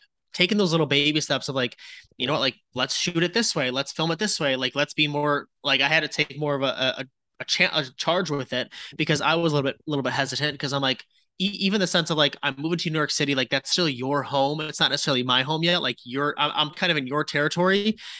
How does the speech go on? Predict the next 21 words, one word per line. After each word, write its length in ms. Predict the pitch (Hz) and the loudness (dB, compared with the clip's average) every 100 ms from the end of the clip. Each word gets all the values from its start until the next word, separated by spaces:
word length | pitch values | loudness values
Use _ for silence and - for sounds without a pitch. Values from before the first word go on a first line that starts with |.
| - | -2
Um, 220 | 135 131 | 2 2
and 120 | 123 127 | 2 -2
so 100 | 143 | -2
it's 100 | 143 | -2
like, 100 | - | 0
I 100 | 131 | 0
don't 100 | 151 | 2
wanna 140 | 139 | 0
step 240 | - 147 - | -2 -2 -2
on 80 | 135 | -4
your 120 | 131 | -6
toes, 480 | - 131 135 170 160 - - - | -4 -2 0 0 -4 -12 -6 0
but 100 | 143 | 0
it's 120 | - | 2
almost 340 | 151 143 - | 0 0 2
like, 240 | 151 131 - | 2 0 -2
well, 100 | 131 | -4
we 60 | |
kinda 220 | 127 151 | -2 0
have 180 | 151 143 | 0 0
to, 280 | 147 135 | 0 0